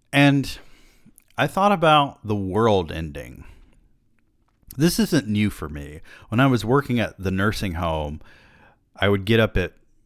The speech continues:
four in the morning, and on Thursdays, I would have to clean the deep fryer.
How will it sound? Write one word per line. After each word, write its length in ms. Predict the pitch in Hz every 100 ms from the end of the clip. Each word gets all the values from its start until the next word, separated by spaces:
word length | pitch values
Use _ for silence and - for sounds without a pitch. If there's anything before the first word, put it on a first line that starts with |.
| _ _
four 360 | - - 143 156
in 80 | 151
the 60 |
morning, 640 | 131 95 92 90 87 92 92 _ _ _ _ _ _ _ -
and 580 | 101 95 95 92 - - _ _ _ _ _ _
on 200 | 110 104
Thursdays, 760 | 92 151 156 143 131 123 123 117 -
I 80 | 101
would 140 | 95
have 320 | 101 98 -
to 80 | 98
clean 500 | - - 90 87 87 -
the 80 | 90
deep 260 | 117 123
fryer. 640 | - 80 78 - - -